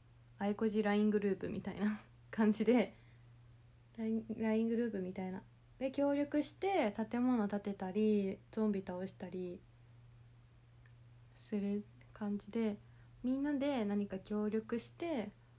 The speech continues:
その、うちらのチームのポイントを増やすぞーって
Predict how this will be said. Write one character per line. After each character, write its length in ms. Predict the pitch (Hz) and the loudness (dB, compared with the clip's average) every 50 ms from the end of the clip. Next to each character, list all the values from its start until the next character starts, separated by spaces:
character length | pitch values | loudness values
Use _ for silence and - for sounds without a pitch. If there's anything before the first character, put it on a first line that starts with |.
| - - - - - - - - - - - - - - - - - | -20 -20 -20 -20 -20 -20 -20 -20 -20 -20 -20 -20 -20 -20 -20 -16 -10
そ 80 | - 214 | -6 -6
の、 600 | 202 190 190 190 190 185 185 185 185 185 185 196 208 - - - - - - - - - - - - - - - - - - - - - - | -4 -4 -4 -4 -6 -6 -6 -8 -8 -8 -10 -12 -14 -16 -20 -20 -20 -20 -20 -20 -20 -20 -20 -20 -20 -20 -20 -20 -20 -20 -20 -20 -14 -12 -12
う 60 | 208 | -8
ち 140 | - - 220 | -2 0 0
ら 100 | 214 208 | 2 2
の 140 | 196 190 | 0 -2
チ 160 | 190 - 220 208 | -2 0 0 2
ー 100 | 202 196 | 2 2
ム 120 | 190 190 | 0 0
の 420 | 208 240 269 269 247 208 180 - - - - - - - - - - - - - - - - - - - - - - - - - - - - - - - - - - - - - - - - - - - - - - - - - - - - - - - - - - - - - - - - - - - - - - - - | 2 2 2 2 2 0 0 -4 -8 -16 -20 -20 -20 -20 -20 -20 -20 -20 -20 -20 -20 -20 -20 -20 -20 -20 -20 -20 -20 -20 -20 -20 -20 -20 -20 -20 -20 -20 -20 -20 -20 -20 -20 -20 -20 -20 -20 -20 -20 -20 -20 -20 -20 -20 -20 -20 -20 -20 -20 -20 -20 -20 -20 -20 -20 -20 -20 -20 -20 -20 -20 -20 -20 -20 -20 -20 -20 -16 -6
ポ 140 | - 208 208 | -4 -2 0
イ 100 | 202 202 | 0 0
ン 100 | 202 196 | 0 0
ト 120 | - 208 | 0 -2
を 300 | 202 202 202 196 196 202 - - - - - - - - - - - - - - - - - - - - - | -2 0 -2 -4 -4 -8 -10 -16 -20 -20 -20 -20 -20 -20 -20 -20 -20 -20 -20 -20 -20 -20 -20 -20 -20 -8 -4
増 60 | 254 | -2
や 120 | 254 277 | -2 -2
す 160 | 277 - 269 247 | -2 -6 -4 -2
ぞ 600 | - 254 233 233 220 220 214 214 208 208 202 202 | 0 2 2 2 2 2 2 2 0 0 -2 -4
ー 20 | 208 | -6
っ 20 | |
て 180 | - - - | -8 -12 -16